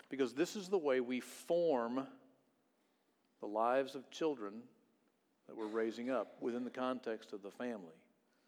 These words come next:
Number one, or A, we need a clear, unified devotion to and relationship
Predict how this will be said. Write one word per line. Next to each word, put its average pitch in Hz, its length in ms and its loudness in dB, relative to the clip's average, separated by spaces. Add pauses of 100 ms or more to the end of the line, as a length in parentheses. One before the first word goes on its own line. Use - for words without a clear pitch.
(1700)
Number 127 180 0
one, 135 300 4 (1700)
or - 140 -10
A, 127 340 6 (460)
we 127 100 -4
need 131 160 2
a 107 140 -2 (200)
clear, 160 480 2
unified 147 760 0
devotion 120 500 0 (1700)
to 139 260 0
and 110 100 -6
relationship 107 840 -2